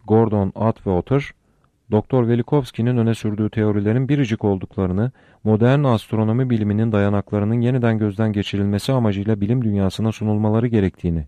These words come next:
bildirmiş. Övgü dozunu daha da kaçırıp Velikovski'nin buluşlarının günümüzün ve geleceğin tarihinde Galile, Newton,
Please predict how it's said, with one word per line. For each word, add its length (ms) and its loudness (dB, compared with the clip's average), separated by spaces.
bildirmiş. 580 -8
Övgü 260 2
dozunu 340 2
daha 180 4
da 80 4
kaçırıp 460 -2
Velikovski'nin 640 -2
buluşlarının 680 0
günümüzün 560 0
ve 80 0
geleceğin 480 0
tarihinde 540 -2
Galile, 520 0
Newton, 520 -2